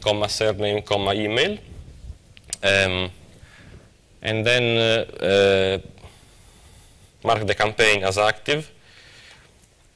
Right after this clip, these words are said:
Yeah, so template selection, sorry. As you can see, you have a drop down where you select the template. As in, this is U I usability. <laughs> Kudos to Zeknox.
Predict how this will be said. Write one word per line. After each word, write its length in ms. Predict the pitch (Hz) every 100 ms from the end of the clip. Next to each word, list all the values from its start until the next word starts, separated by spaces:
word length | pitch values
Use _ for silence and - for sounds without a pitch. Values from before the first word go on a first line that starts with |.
| _ _ _ _ _ _ _ _ _ -
Yeah, 160 | 65 - _
so 200 | - -
template 480 | - 113 117 135 127
selection, 600 | - 123 117 104 104 101
sorry. 320 | - 95 95 - - - - - _ - _ _ _ _ _ _ -
As 160 | 104 104
you 60 |
can 160 | 107 113
see, 280 | - 127 104
you 80 |
have 120 | 104 98
a 80 |
drop 300 | 101 110 104
down 380 | 104 104 95 95
where 120 | 98
you 140 | 95 95
select 320 | - 92 92
the 80 | 95
template. 760 | - 143 139 123 90 - - - - - - - _ _ _ - _ _
As 240 | - 95 95
in, 240 | 73 - - _ _
this 180 | - 95
is 220 | 92 -
U 140 | 98 98
I 160 | 95
usability. 680 | 95 92 110 107 85 87 - - -
<laughs> 200 | - - - - - _ _ - - - _ - - - - - - - _ - _ _ _ - _ -
Kudos 320 | 104 98 92
to 400 | - 92 90 85 -
Zeknox. 680 | 92 90 - 92 104 -